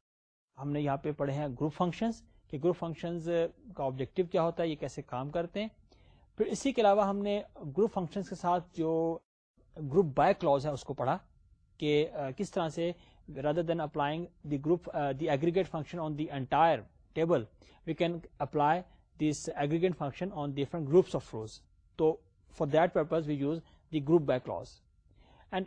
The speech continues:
after that we also study the having clause، جو کہ آپ کے group by، آ، جو clause اس کے ساتھ استعمال ہوتی ہیں اور وہ groups کے اوپر condition impose کرتی ہیں۔ اس کے علاوہ ہم اب جو last، آ، minute پہ یا last time پہ جو چیز discuss کر رہے تھے،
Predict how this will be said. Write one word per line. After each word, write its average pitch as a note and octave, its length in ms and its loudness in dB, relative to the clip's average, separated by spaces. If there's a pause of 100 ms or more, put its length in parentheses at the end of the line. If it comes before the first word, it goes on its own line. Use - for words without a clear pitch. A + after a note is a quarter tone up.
after G#3 240 0
that G#3 220 6
we G3 140 -4
also F#3+ 220 4 (140)
study F#3 220 4 (340)
the B2+ 220 -2
having D#3+ 300 4
clause، A2 220 -2 (400)
جو F#3+ 160 6
کہ F#3+ 300 2 (240)
آپ F3 300 2
کے G3+ 80 6
group G3 440 4 (100)
by، E3 240 6 (280)
آ، - 160 -12 (120)
جو D3 160 -4
clause D#3 180 4
اس D#3+ 100 -8
کے F3+ 80 -4
ساتھ D3 220 -2
استعمال C3+ 320 -2
ہوتی G#3 280 -2
ہیں A3+ 60 -2 (260)
اور F#3 140 4
وہ G3 120 6
groups F3 400 2
کے B3+ 80 6
اوپر G3 200 6
condition D3 380 -4
impose B2 300 -6
کرتی A2+ 280 -16
ہیں۔ A2+ 100 -16 (1300)
اس - 200 -2
کے C4+ 80 0
علاوہ B3 340 6
ہم A3 200 -2 (160)
اب A3+ 320 -2 (300)
جو F#3 540 2
last، F3+ 640 2 (460)
آ، D3 240 -4
minute D#3 380 -4
پہ E3 80 -4
یا D3+ 120 0
last D3 260 0
time F3 140 -4
پہ D#3+ 60 -4
جو D3+ 140 -4
چیز D3+ 180 -6
discuss E3+ 380 -6
کر D#3 120 0
رہے C3+ 100 -2
تھے، E3+ 200 -6